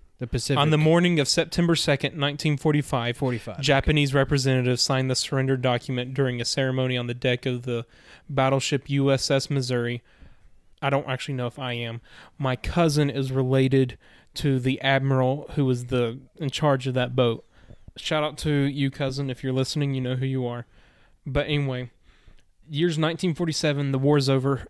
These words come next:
Speaker 2: They need a new villain for Superman to fight. And we do not exactly know how the writers of the Superman radio show meet with Kennedy, but at some point, their paths cross.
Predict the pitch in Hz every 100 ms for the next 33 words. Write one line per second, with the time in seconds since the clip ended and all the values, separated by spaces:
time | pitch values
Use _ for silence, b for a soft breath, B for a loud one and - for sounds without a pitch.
0 | - 135 139 139 143 151 143 147 139 131
1 | 151 135 143 139 - 123 120 - b b
2 | b b - 135 131 147 175 180 151 147
3 | 160 - 147 147 143 - 156 160 156 160
4 | 170 165 156 147 - 175 165 156 151 151
5 | 147 151 147 - 156 147 147 151 156 143
6 | 135 - 165 156 160 170 B B B B
7 | B 139 - - - 165 160 - 165 147
8 | - - _ - 147 143 135 - 135 -
9 | - - - 131 117 - -